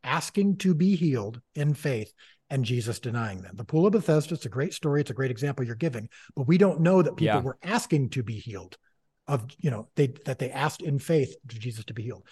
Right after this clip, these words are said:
Speaker 1: So is my scene historic, historically accurate? I would say probably not. And here's why. We don't know for sure that Jesus never turned down someone who asked for healing.
Speaker 2: Yeah.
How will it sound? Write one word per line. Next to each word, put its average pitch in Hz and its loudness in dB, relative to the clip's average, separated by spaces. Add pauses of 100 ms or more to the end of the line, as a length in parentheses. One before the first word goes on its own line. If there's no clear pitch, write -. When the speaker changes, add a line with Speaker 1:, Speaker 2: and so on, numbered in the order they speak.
(200)
Speaker 1:
So 160 -2
is 202 6
my 180 4
scene 165 2
historic, 147 0 (540)
historically 143 -4
accurate? 123 -8 (680)
I 156 4
would 180 6
say 139 4 (880)
probably 160 4
not. 127 -4 (160)
And 151 4
here's 139 4
why. 110 -4 (960)
We 151 6
don't 254 8
know 202 8
for 151 4
sure 135 6
that 117 -2
Jesus 123 0 (720)
never 143 4
turned 120 -2
down 104 -4
someone 101 -10
who 107 -6
asked 101 -10
for 95 -12
healing. 98 -10
Speaker 2:
Yeah. 104 0